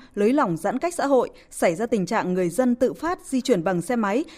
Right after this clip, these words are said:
trên quãng đường dài về các tỉnh miền Tây, khu vực Tây Nguyên và các tỉnh miền Trung, miền Bắc.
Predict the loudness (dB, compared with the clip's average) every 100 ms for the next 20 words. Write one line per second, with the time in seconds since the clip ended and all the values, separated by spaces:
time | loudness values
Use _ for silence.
0 | -10 0 2 4 4 4 2 -2 -2 -2
1 | 2 0 2 0 2 2 0 0 2 2
2 | 2 -4 -20 -6 -2 0 -2 0 2 6
3 | 6 4 -2 -4 -2 0 0 0 2 0
4 | 0 2 2 2 0 -4 0 -2